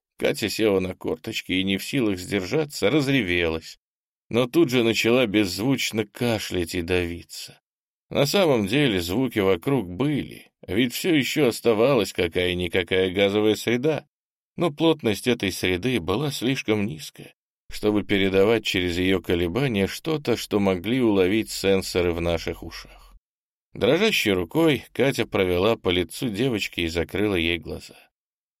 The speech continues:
Из арки вышел Саша, он махнул сестре рукой, чтоб та шла быстрее. С кухни единственная дверь вела в подсобное помещение, в котором Юра надеялся найти сухую рабочую одежду поваров.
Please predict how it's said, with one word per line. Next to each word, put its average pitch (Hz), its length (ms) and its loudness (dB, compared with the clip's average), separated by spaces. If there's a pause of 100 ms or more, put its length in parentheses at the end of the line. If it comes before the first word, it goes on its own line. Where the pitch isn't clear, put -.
(100)
Из 104 160 -2
арки 202 240 0
вышел 175 320 2
Саша, 90 580 -2 (140)
он 101 180 0
махнул 101 400 0
сестре 87 440 -4
рукой, 117 580 0
чтоб - 320 -6
та 95 160 2
шла 90 220 -2
быстрее. - 640 -10 (460)
С - 120 -10
кухни 120 560 -2
единственная 98 800 0
дверь 107 340 0
вела 101 300 2
в 147 80 -12
подсобное 107 560 0
помещение, 80 840 -4 (320)
в - 140 -20
котором 104 500 2
Юра 127 480 0
надеялся 104 680 -2
найти 92 340 -2
сухую 110 520 -2
рабочую 90 560 0
одежду 85 420 -2
поваров. 85 600 -2